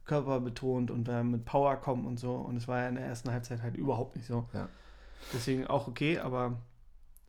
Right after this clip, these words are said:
Speaker 2: Ja, ich muss grad ein bisschen aufpassen, weil, ähm,
Speaker 1: Und
Speaker 2: ich
Speaker 1: allein auch wegen der Geschichte, dass Selke und Hinteregger sich so krass hassen, die zwei.
Speaker 2: Ist das so?
Speaker 1: <laughs> Ja.
Speaker 2: Wieso?
Speaker 1: Oder halt Hinteregger hat irgendwie mal gesagt,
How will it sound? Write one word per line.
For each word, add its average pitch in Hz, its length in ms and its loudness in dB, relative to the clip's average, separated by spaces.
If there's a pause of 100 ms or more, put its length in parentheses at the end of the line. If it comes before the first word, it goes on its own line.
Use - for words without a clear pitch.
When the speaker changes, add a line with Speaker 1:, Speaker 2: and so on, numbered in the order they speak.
(360)
Speaker 2:
Ja, 120 160 10
ich 127 140 6
muss 147 160 4
grad 135 160 6
ein 135 80 4
bisschen 131 240 4
aufpassen, 127 540 4
weil, 117 240 8
ähm, 113 80 6
Speaker 1:
Und 180 140 10
Speaker 2:
ich - 40 8
Speaker 1:
allein 175 260 10
auch 147 140 2
wegen 160 160 8
der 156 120 6
Geschichte, 165 460 2
dass 131 280 -2
Selke 160 640 4
und 143 260 0
Hinteregger 131 500 2
sich 117 140 -2
so 131 120 -6
krass - 280 -10
hassen, 120 220 -4
die 117 160 0
zwei. 120 400 -2
Speaker 2:
Ist - 180 0
das 107 140 4
so? 95 160 2 (120)
Speaker 1:
<laughs> - 140 2
Ja. 160 180 4 (100)
Speaker 2:
Wieso? 104 340 2
Speaker 1:
Oder 151 160 10
halt 127 140 12
Hinteregger 156 580 6
hat 147 160 0
irgendwie 151 260 2
mal 147 140 2
gesagt, 147 360 0